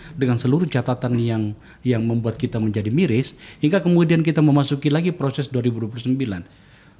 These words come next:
Saya tidak ingin, saya yakin kita semua tidak ingin peristiwa-peristiwa ini terjadi lagi pada berikutnya dan pada berikutnya dan pada berikutnya. Dan kalau tidak ada sikap yang jelas, tidak ada penyikapan secara komunal,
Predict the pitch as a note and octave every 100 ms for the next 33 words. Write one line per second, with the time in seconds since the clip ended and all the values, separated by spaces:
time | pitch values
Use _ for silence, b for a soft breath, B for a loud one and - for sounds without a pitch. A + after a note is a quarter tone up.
0 | b - - C#3+ D3 G#3 F#3 A#2+ A2 G2
1 | - D3+ F3+ F3 E3 E3 D3 D3+ C#3 D3+
2 | C#3+ C#3+ B2 B2+ B2 G#2+ B B B -
3 | D3+ D3+ F3 D#3+ D3 D3 D#3+ D3 F#3 F#3
4 | - D3+ - E3 C3 C#3+ D3+ E3+ C#3+ B2
5 | C3+ A#2 A#2+ A#2+ C#3+ D3 A#2 A2 B2+ A#2
6 | A#2+ C#3+ E3+ G3 B B F3 F3+ G#3+ G3+
7 | F#3+ G#3 B3 - F2 - b b b b
8 | b b _ _ _ C#3+ C#3 C#3 C#3+ C#3+
9 | D3 D3 C#3+ F3 - A3 G3+ F#3 D3 A2
10 | G#2 F#2+ F#2+ - C#3 C3+ C#3+ D3 C#3+ C#3+
11 | D3 D3 C#3+ C3 - E3+ D#3 D3 B B
12 | G#3+ G#3 E3 A#2 B2 E3